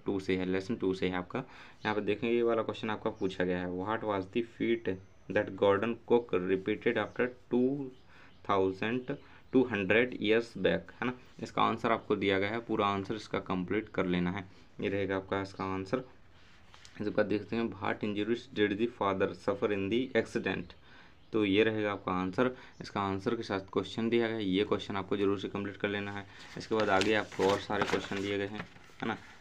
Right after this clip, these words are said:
तो ये आपका दिया गया है, डिस्कवरिंग तट से आपका दिया गया है,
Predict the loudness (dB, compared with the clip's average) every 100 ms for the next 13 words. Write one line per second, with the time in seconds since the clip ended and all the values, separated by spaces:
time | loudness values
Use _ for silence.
0 | -6 2 2 2 0 0 2 0 -2 -4
1 | -6 -18 -10 -2 0 0 2 2 2 -4
2 | -2 -4 -4 0 2 2 0 2 4 4
3 | 2 0 -2